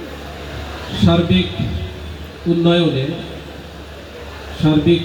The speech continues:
কল্যাণে, ডেভেলপমেন্টে যে সমস্ত প্রতিষ্ঠান সবচাইতে বড় এবং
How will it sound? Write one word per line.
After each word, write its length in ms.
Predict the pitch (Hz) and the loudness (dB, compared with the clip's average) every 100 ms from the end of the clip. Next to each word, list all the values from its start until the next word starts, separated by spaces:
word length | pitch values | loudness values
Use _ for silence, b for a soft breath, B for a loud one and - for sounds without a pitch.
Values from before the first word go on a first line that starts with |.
| 175 | 0
কল্যাণে, 520 | 160 160 165 170 175 170 165 165 - - - - - - - - - - - - - - - 131 | 2 2 2 2 0 -2 -8 -12 -12 -14 -14 -16 -16 -16 -16 -16 -14 -14 -14 -12 -12 -10 -4 2
ডেভেলপমেন্টে 760 | 156 156 160 160 165 - 175 175 175 - - - - - - - - - - - - - - - - - - - | 4 4 2 2 0 4 6 6 2 -4 -8 -8 -10 -12 -14 -14 -16 -16 -16 -16 -16 -16 -14 -14 -12 -12 -10 0
যে 100 | 156 175 | 4 4
সমস্ত 320 | 180 180 - 196 190 | 4 2 4 4 6
প্রতিষ্ঠান 680 | 190 175 190 196 - 185 147 156 165 - - - - - - - - - - - - - - - - - - - - - - - - | 4 6 4 4 4 4 4 0 -2 -6 -8 -10 -12 -14 -14 -14 -16 -16 -16 -14 -14 -14 -14 -12 -12 -12 -10 -10 -10 -10 -10 -4 0
সবচাইতে 440 | 156 - 180 185 165 170 | 2 4 6 6 4 2
বড় 180 | 170 175 175 175 175 - - - - - - - - - - - - | 2 2 2 -2 -6 -10 -12 -12 -14 -14 -14 -16 -16 -16 -16 -8 2
এবং 160 | 170 | 4